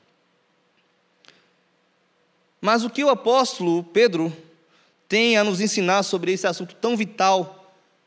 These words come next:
para a vida cristã? E, meus irmãos, à luz do texto que nós lemos, a primeira lição que eu vejo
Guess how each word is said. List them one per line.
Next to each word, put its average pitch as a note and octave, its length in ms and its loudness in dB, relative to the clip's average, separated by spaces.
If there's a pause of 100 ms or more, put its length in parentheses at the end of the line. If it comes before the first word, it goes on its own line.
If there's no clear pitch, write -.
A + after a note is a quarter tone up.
(180)
para D3+ 140 -2
a - 20 -2
vida D3 180 -4
cristã? A#2+ 460 -10
E, F3 200 -4
meus G#3 200 0
irmãos, A#3 540 0
à F#3+ 80 0
luz G#3+ 200 2
do G#3+ 80 0
texto G#3+ 280 2
que A3 40 -6
nós F#3+ 160 0
lemos, F#3 460 -2 (420)
a E3 120 -2
primeira A3+ 260 2
lição A#3+ 420 -2
que - 100 -4
eu G#3+ 100 0
vejo F#3 480 -2